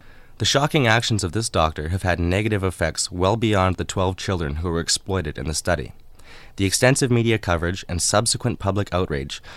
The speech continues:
dropped the British rate of M M R vaccinations from ninety-four percent in nineteen ninety-six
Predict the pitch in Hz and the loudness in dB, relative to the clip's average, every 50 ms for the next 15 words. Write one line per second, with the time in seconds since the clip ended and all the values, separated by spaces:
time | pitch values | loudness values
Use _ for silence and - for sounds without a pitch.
0 | - - - - - 107 107 117 - - - 90 78 101 110 120 143 127 - 104 | -18 -18 -12 -4 2 4 4 4 4 0 -4 0 2 2 4 4 2 0 0 0
1 | 98 95 98 - - - 95 - - - 101 104 110 110 101 101 98 82 90 90 | 0 0 0 -4 -2 -4 -4 -2 0 0 2 2 2 2 2 2 2 2 2 2
2 | 92 - - 87 82 82 82 - - 85 85 - - 82 80 78 80 92 107 120 | 2 0 -2 -2 -2 -2 -2 -4 -4 -4 -6 -4 -4 -2 0 0 2 2 2 0
3 | 117 - - 101 107 - 110 104 - 104 101 104 - - - - 85 80 85 85 | -2 -2 -4 -6 -4 -2 -2 -2 0 0 -2 -4 -4 -8 -8 -6 -4 -2 -2 -2
4 | - 104 98 90 90 95 98 - - 80 - - - - - | -2 -2 -2 0 0 -2 -2 -4 -6 -6 -8 -8 -10 -14 -14